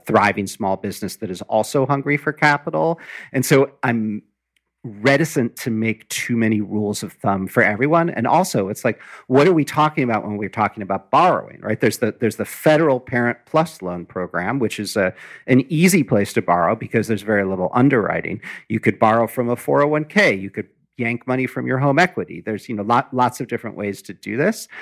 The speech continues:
So I'm reluctant to shame anybody who feels the need to do this or makes an agreement with their undergraduate that,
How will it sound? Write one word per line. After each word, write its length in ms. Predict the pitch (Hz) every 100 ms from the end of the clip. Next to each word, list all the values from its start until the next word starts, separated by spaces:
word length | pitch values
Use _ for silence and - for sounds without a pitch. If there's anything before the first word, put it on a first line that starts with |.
| - -
So 360 | 131 127 - -
I'm 180 | 143 190
reluctant 640 | 185 113 131 147 143 117
to 380 | - 117 107 104 -
shame 580 | - - 127 123 123 117
anybody 500 | 117 110 107 98 98
who 380 | - 113 104 101
feels 460 | - 117 113 107
the 80 | 104
need 240 | 101 101 -
to 80 | 92
do 320 | _ 113 110
this 260 | 113 -
or 200 | 110 98 95
makes 360 | 120 123 -
an 80 | 127
agreement 480 | 110 113 104 104 -
with 160 | 123
their 160 | 113 101
undergraduate 760 | 98 101 101 104 110 110 101 -
that, 280 | 101 95